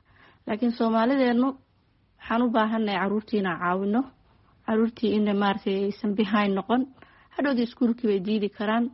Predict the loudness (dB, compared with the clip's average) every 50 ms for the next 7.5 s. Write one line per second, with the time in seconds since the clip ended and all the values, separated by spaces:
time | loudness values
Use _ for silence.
0 | -10 _ -20 -20 _ _ _ _ _ _ _ _ _ -6 -4 -4 -2 -2 -2 -2
1 | -2 -2 -2 -4 -4 -4 -4 -2 0 0 0 0 -2 -4 -6 -6 -4 -4 -2 -2
2 | -2 0 0 -2 -2 -2 -4 -4 -6 -8 -8 -8 -6 -2 -2 -2 -2 -2 -2 -4
3 | -2 0 0 -2 0 0 0 0 0 -2 -2 -4 -4 -4 -4 -6 -6 -6 -6 -6
4 | -4 -4 -4 -4 -4 -4 -2 -2 -2 -2 -2 -2 -4 -6 -6 -6 _ _ _ _
5 | _ _ _ _ -2 0 2 2 2 2 0 -2 -4 -4 -2 -4 -4 -2 -2 -2
6 | -2 0 -2 -2 -2 -4 -4 -2 -2 -2 0 -2 -2 -2 -4 -4 -8 -8 -8 -12
7 | -12 -16 -10 -8 -6 -4 -4 -4 -6 -10